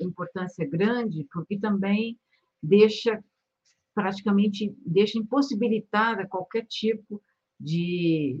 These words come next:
de, é, contestação, né? Há um reconhecimento internacional dessa vitória. Nós estamos agora com dez e vinte e sete da manhã, mais de quatorze horas se passaram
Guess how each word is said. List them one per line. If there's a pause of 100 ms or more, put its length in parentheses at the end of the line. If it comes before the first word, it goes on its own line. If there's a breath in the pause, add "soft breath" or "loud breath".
(120)
de, (280)
é,
contestação, (340)
né?
Há
um
reconhecimento
internacional
dessa
vitória. (340)
Nós
estamos
agora
com
dez
e
vinte
e
sete
da
manhã, (380 soft breath)
mais
de
quatorze
horas
se
passaram